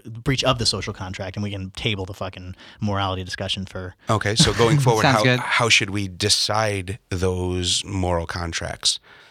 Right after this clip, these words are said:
Speaker 2: How should we come up with the crimes? How should we identify those crimes?
Speaker 1: Uh,
Speaker 2: Is
Speaker 1: well,
Speaker 2: that
Speaker 1: again, so that's, that's based on the society.
Speaker 2: Is that, but I mean, are
Speaker 1: And
Speaker 2: we,
Speaker 1: those are
Speaker 2: you know,
Speaker 1: different.
Speaker 2: tyranny of the majority, essentially, then?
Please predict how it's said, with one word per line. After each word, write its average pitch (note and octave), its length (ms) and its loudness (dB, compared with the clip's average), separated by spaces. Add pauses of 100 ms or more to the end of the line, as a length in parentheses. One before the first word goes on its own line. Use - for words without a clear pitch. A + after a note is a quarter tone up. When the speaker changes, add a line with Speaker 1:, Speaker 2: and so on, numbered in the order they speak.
(120)
Speaker 2:
How F#2 180 0
should F2 240 0
we F2 600 -2 (200)
come F#2+ 260 0
up F#2 180 -4
with E2+ 380 -2 (440)
the F2 680 -2 (120)
crimes? G2 460 -2
How F2+ 160 -2
should F2 180 0
we F2+ 360 -2
identify E2+ 600 -2
those D#2+ 200 -4
crimes? - 520 -4 (400)
Speaker 1:
Uh, D#3+ 160 8
Speaker 2:
Is C3 80 8
Speaker 1:
well, D3+ 80 6
Speaker 2:
that G#2+ 80 8
Speaker 1:
again, C#3+ 120 6
so C3+ 120 0
that's, C3 220 2
that's B2 280 2
based B2 260 0
on G#2 120 0
the F#2 60 -2
society. - 540 -6
Speaker 2:
Is A#2 140 2
that, G#2 320 2
but A#2 140 6
I A2+ 60 4
mean, G2+ 200 -2
are G#2 80 2
Speaker 1:
And G#2 100 2
Speaker 2:
we, B2 60 4
Speaker 1:
those B2 140 4
are A#2+ 100 2
Speaker 2:
you A2 180 2
know, F2+ 120 0
Speaker 1:
different. - 60 -2
Speaker 2:
tyranny F2 440 2
of E2 140 0
the F2 60 0
majority, G2 480 2
essentially, A2 440 0
then? B2+ 340 0